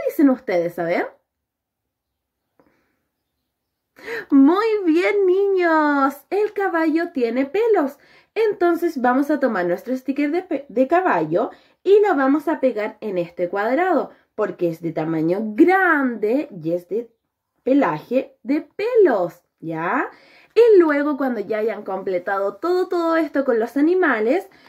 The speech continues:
yo les quiero preguntar, ¿en qué se parecen estos animales? A ver, ¿en qué se parecerán todos los animales que pegaron aquí? Luego, cuando ya lo hayan contestado, quiero que me cuenten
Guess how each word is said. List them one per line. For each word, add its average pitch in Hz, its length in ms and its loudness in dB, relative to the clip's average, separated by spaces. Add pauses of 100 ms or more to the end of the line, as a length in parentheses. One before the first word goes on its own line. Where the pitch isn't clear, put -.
yo 277 160 2
les 349 140 2
quiero 302 280 0
preguntar, 247 920 0 (1500)
¿en 339 220 4
qué - 160 -14 (180)
se - 240 -2
parecen 302 480 0
estos 294 320 -2
animales? 294 640 2 (120)
A 208 160 -8
ver, 156 320 -4
¿en 151 180 -6
qué 160 220 -14
se 392 140 -2
parecerán 226 680 0
todos 160 640 0
los 190 180 -12
animales 190 460 -4
que - 120 -6
pegaron 190 380 -4
aquí? 196 460 -4 (800)
Luego, 185 440 2
cuando 170 220 0
ya 156 220 -2
lo 160 100 0
hayan 196 260 -2
contestado, 370 760 0 (360)
quiero 370 440 2
que 359 100 -2
me 330 200 0
cuenten 254 720 0